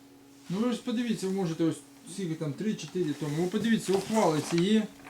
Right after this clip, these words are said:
Якщо є, тоді питання до слідувателя. Якщо немає, то питання до тих, хто вам направив кримінальне провадження без даних процесуальних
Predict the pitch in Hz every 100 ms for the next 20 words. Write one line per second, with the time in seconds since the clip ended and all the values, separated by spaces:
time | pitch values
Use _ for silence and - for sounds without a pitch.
0 | - - - - 156 - 180 220 180 160
1 | 160 160 175 170 156 - 156 139 131 127
2 | 135 170 170 180 180 202 190 160 139 147
3 | 170 160 147 151 - 196 - 160 151 147
4 | 139 160 160 143 143 139 143 147 143 139
5 | 143 156 147 143 131 131 131 143 139 -
6 | 135 - - 147 135